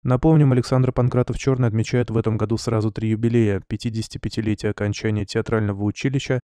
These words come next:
и сорокапятилетие работы в кино, а также сорок лет легендарной советской комедии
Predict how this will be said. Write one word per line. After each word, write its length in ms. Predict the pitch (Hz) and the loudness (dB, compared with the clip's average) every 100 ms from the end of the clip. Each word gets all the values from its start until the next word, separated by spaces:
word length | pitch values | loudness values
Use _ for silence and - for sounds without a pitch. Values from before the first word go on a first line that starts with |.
| _ _ | _ _
и 220 | 131 139 | -4 -4
сорокапятилетие 840 | 113 120 113 113 113 120 127 127 | -2 -2 0 -2 -2 0 0 0
работы 320 | 113 107 113 | -2 0 -2
в 60 | 117 | -2
кино, 300 | - 113 104 | -2 0 0
а 40 | |
также 400 | 101 123 117 110 | 0 -2 0 -2
сорок 380 | 95 - 120 113 | -4 -2 0 0
лет 260 | 110 120 - | 0 -2 0
легендарной 540 | 107 104 101 107 113 | -4 -2 -2 0 0
советской 480 | - 107 104 - 104 | -2 -2 -2 -4 -8
комедии 560 | - 104 135 123 123 | -4 -2 0 2 0